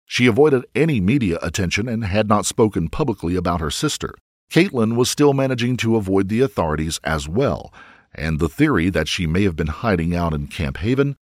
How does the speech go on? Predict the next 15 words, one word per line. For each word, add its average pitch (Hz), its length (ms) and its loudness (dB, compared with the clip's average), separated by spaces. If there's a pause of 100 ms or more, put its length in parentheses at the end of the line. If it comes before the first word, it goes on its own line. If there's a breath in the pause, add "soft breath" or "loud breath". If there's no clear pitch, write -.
(120)
had 147 160 0
long 123 340 2
since 85 380 -2
lost 69 320 -4
its 71 140 -8
credibility. 69 640 -4 (400)
On 98 200 0
June 180 240 2
twenty-ninth, 123 720 -2
twenty 143 320 -4
twenty-two, 98 680 -2
Santa - 380 -2
Teresa, 110 440 -2
Costa 98 360 -2
Rica, 78 360 -4